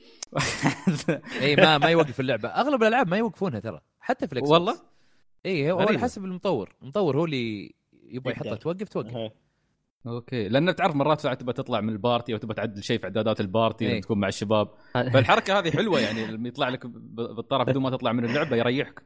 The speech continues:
Speaker 1: هم عموما، آه،
Speaker 2: إيه،
Speaker 1: مايكروسوفت
Speaker 2: وتقدر تشوف
Speaker 1: صراحة
Speaker 2: إيش صار يعني.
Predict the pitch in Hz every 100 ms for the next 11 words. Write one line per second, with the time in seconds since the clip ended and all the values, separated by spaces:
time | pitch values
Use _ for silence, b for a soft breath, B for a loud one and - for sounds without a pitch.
0 | - 220 247 269 190 151 131 123 117 113
1 | 107 143 190 143 135 185 170 147 165 113
2 | 95 139 95 85 76 -